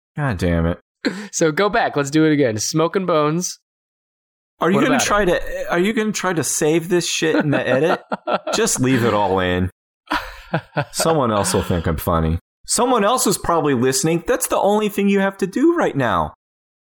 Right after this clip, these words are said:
Speaker 2: Listen, well, I, I'm trying to produce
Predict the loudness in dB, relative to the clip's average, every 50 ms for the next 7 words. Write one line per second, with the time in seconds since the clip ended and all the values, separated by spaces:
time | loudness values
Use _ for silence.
0 | -16 -14 -12 -6 -2 -2 -2 0 -2 -6 -6 -2 0 0 0 0 -2 -8 -16 -16
1 | _ _ _ -4 -2 0 0 0 -2 -4 _ _ _ _ -4 -4 -2 0 0 0
2 | 2 2 0 0 -2 -2 0 -2 -2 -2 -2 -2 0 2 2 2 0 -2 -4